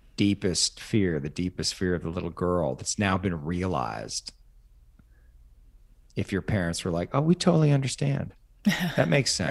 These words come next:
Speaker 1: sense." Right, you get to have this experience.
Speaker 2: Mm, right.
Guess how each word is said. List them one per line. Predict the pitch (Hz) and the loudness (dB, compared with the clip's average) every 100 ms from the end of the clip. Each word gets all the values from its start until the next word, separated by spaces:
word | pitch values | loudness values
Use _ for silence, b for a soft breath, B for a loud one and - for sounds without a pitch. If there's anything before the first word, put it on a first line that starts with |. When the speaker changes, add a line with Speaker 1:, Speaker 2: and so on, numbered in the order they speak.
| - | -2
Speaker 1:
sense." | - - B B B B B B B B _ - - - - - - - - - - - - - - | -4 -8 B B B B B B B B _ -20 -20 -20 -20 -20 -20 -20 -20 -20 -20 -20 -20 -20 -14
Right, | - 90 | -6 -4
you | - | -2
get | 98 101 95 | -2 0 0
to | - | 0
have | 90 85 76 | -2 -2 -2
this | 78 - - - | -4 -2 -4 -4
experience. | - - 104 98 87 175 160 151 | -8 -2 0 2 2 0 0 -2
Speaker 2:
Mm, | 147 143 - - - - - | -2 -6 -12 -20 -20 -20 -14
right. | 135 143 143 135 - - | -6 -2 0 0 -2 -8